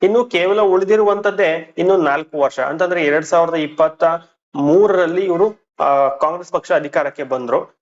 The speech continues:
ಇನ್ನ ಹತ್ತತ್ರ ಒಂದು ವರ್ಷ ಕಳೆದು ಹೋಗಿದೆ, ಇನ್ನು ನಾಲ್ಕು ವರ್ಷಗಳು ಮಾತ್ರ ಅಧಿಕಾರ ಇವ-, ಇರುವಂತದ್ದು. ಅದಾದ್ಮೇಲೆ ಎಲೆಕ್ಷನ್ ಇರುತ್ತೆ. ಇನ್ನು ಒಂಬತ್ತು ವರ್ಷಗಳ ಕಾಲ ಹೇಗೆ ಕೊಡ್ತಾರೆ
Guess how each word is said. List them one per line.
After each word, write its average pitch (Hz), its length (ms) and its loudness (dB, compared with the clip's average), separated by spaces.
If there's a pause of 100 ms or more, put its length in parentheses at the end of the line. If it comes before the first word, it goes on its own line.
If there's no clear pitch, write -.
ಇನ್ನ 190 200 2
ಹತ್ತತ್ರ 190 360 0
ಒಂದು 190 320 -2
ವರ್ಷ 190 160 0
ಕಳೆದು 170 380 -2
ಹೋಗಿದೆ, 139 520 -6
ಇನ್ನು 220 180 2
ನಾಲ್ಕು 185 460 0
ವರ್ಷಗಳು 185 480 -2
ಮಾತ್ರ 160 320 0
ಅಧಿಕಾರ 156 420 0
ಇವ-, 139 340 -2
ಇರುವಂತದ್ದು. 151 520 -2
ಅದಾದ್ಮೇಲೆ 143 520 0
ಎಲೆಕ್ಷನ್ 143 440 -2
ಇರುತ್ತೆ. 127 260 -4
ಇನ್ನು 208 140 4
ಒಂಬತ್ತು 190 460 2
ವರ್ಷಗಳ 180 340 0
ಕಾಲ 165 220 -2
ಹೇಗೆ 147 280 -4
ಕೊಡ್ತಾರೆ 135 440 -2